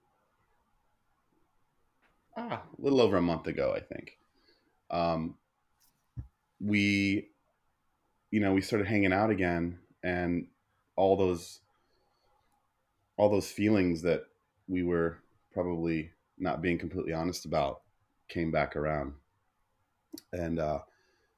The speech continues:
the cool part is, is that we were, like, both so sure that we were just gonna maintain a friendship only, and that we would move past that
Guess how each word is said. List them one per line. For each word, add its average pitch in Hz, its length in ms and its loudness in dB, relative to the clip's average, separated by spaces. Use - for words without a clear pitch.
the 98 160 0
cool 120 240 2
part 92 260 4
is, 85 180 0
is 80 160 -6
that 85 240 2
we 104 180 2
were, 98 120 4
like, 92 260 4
both 101 200 6
so 101 260 4
sure 98 320 6
that 92 120 4
we 87 100 2
were 85 100 2
just 82 220 -2
gonna 85 160 -2
maintain 82 680 -2
a - 60 -14
friendship 90 600 0
only, 87 300 2
and 80 120 -2
that 71 120 -4
we 80 140 -2
would 71 200 -6
move 90 320 -2
past 82 420 0
that 78 260 -2